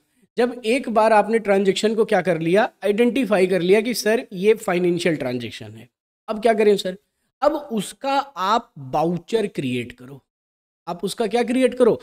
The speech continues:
वाउचर क्रिएट करो। देखो एक चीज़ जानो, या तो आप वाउचर इशू करोगे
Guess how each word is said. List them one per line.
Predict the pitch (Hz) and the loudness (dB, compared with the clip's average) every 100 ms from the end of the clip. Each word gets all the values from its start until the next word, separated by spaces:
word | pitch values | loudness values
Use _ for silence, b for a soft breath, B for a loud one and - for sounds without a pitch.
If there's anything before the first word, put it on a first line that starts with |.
| B B | B B
वाउचर | 202 233 247 214 | 4 4 6 4
क्रिएट | 208 175 - | 4 2 2
करो। | 160 | 0
देखो | 160 185 214 | 0 4 4
एक | 214 | 2
चीज़ | - 220 | -2 0
जानो, | 185 185 175 - b b b | 4 4 4 0 b b b
या | 185 202 | 2 2
तो | 196 214 | 4 2
आप | - 180 220 202 175 | 4 4 4 2 4
वाउचर | 196 202 247 220 | 4 4 2 2
इशू | 208 - 214 | 0 -2 2
करोगे | 233 226 214 240 | 4 4 4 0